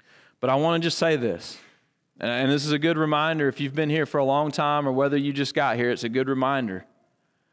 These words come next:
I want you to remember that we, it is never gonna be our goal to cater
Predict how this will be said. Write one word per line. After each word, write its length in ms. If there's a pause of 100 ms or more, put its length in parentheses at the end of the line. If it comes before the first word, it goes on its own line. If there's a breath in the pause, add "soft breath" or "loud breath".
(640)
I 60
want 300
you 60
to 100
remember 540 (1500)
that 200
we, 640
it 120
is 140
never 380
gonna 180
be 100
our 140
goal 500 (1600)
to 160
cater 720